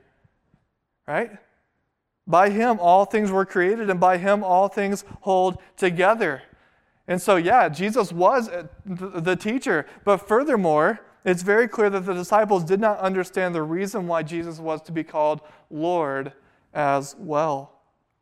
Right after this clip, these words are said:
For those of you who know the book of John, you know just one chapter later, Philip will say,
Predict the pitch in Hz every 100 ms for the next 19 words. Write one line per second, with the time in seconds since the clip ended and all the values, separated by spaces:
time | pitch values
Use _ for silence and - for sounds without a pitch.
0 | _ _ _ _ _ _ _ _ _ _
1 | _ _ _ _ _ _ - 156 165 170
2 | 170 160 160 160 160 151 156 160 147 151
3 | 160 147 156 156 151 151 143 - 147 156
4 | 160 156 156 156 143 170 156 147 - _
5 | _ _ _ _ _ _ _ - 180 202
6 | 175 160 147 143 139 147